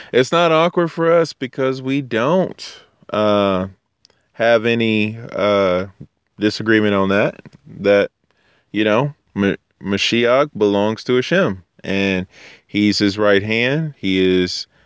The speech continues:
the extension of Hashem, manifestation of Hashem. Mashiach and Hashem are one.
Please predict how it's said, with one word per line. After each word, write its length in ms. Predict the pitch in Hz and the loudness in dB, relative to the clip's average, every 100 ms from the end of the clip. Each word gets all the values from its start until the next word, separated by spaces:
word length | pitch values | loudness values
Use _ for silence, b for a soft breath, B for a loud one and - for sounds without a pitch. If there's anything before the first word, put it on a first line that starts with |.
| b | b
the 100 | 95 | -2
extension 460 | 95 - 104 101 101 | 0 2 0 0 0
of 80 | 101 | 0
Hashem, 460 | 95 113 123 143 | 0 0 2 2
manifestation 720 | 123 101 92 87 - 98 - 107 | 2 0 0 -4 2 2 2 0
of 80 | 110 | 0
Hashem. 480 | - 127 143 170 - _ _ _ _ - | 0 0 0 -2 -6 _ _ _ _ -6
Mashiach 460 | 95 - 104 107 117 | -6 0 2 2 2
and 80 | 117 | -2
Hashem 300 | - 135 143 | 0 0 0
are 120 | 151 | 2
one. 360 | 160 196 120 | 2 0 -2